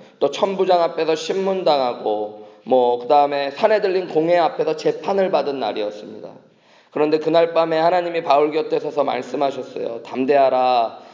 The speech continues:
네가 예루살렘에서 나의 일을 증언한 것 같이 로마에서도 증언하여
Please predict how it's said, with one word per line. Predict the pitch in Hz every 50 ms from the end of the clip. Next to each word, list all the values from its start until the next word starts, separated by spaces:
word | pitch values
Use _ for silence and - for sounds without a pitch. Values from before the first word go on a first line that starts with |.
| - - -
네가 | 131 131 135 131
예루살렘에서 | 135 147 147 165 160 165 165 170 170 165 165 160 156 156 - 151 147
나의 | 135 131 135 143 147 151
일을 | 151 143 147 147 143
증언한 | - - 147 147 160 160 165 165 165
것 | 165 160 -
같이 | 151 151 151 - - 180 190 214 240 - - - - - - - - -
로마에서도 | - 117 117 120 120 117 117 117 117 117 107 101 113
증언하여 | - - - 101 104 101 101 - 50